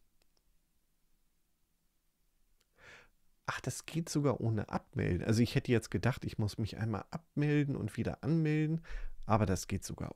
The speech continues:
ohne. Hm. So, wenn wir jetzt hier dieses Verhalten haben, ich gehe mit der Maus drüber und dann wird das Fenster auch in den Vordergrund geholt. Ja.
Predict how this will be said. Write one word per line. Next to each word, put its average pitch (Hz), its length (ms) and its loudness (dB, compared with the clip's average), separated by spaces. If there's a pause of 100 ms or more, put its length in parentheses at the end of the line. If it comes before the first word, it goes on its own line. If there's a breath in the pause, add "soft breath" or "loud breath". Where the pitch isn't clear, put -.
ohne. 147 460 2 (560)
Hm. 302 240 4 (1160 loud breath)
So, 113 580 4
wenn 113 160 2
wir 123 80 4
jetzt 117 200 2
hier 110 160 4
dieses 160 720 0
Verhalten 95 580 0
haben, 123 380 0 (880 soft breath)
ich 127 220 2
gehe - 140 2
mit 117 160 2
der 104 80 6
Maus 92 500 0 (380)
drüber 113 640 2 (180)
und 147 460 2
dann 101 140 2
wird 107 200 0
das 101 220 0
Fenster 95 440 -2
auch 113 120 0
in - 100 -2
den 135 160 2
Vordergrund 101 760 0
geholt. 92 600 2 (2750 soft breath)
Ja. 101 180 2